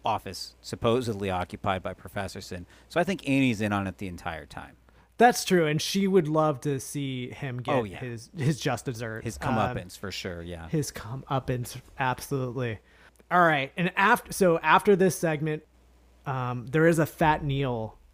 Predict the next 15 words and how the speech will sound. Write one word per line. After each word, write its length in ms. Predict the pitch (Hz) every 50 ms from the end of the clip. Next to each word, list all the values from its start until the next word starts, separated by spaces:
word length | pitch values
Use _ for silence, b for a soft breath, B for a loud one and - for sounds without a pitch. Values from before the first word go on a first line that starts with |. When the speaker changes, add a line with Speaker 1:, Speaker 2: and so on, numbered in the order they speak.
| _ _ - -
Speaker 1:
This 220 | 117 120 110 -
is 140 | 135 123 127
the 100 | 123 117
first 420 | - - - 135 143 147 - - -
reference. 720 | 123 117 117 110 - - 113 104 101 - - - - -
Yep, 240 | 131 127 110 - -
so 140 | - 135 113
after 260 | 113 117 - - 131
the 100 | 123 107
first 340 | - - 131 131 123 - -
commercial 500 | - 131 117 113 110 113 - - 104 90
break, 420 | 90 104 95 90 87 - - -
when 220 | 107 98 98 98
Jeff 280 | 92 110 104 104 98 -
says, 460 | - - 113 101 95 95 90 87 -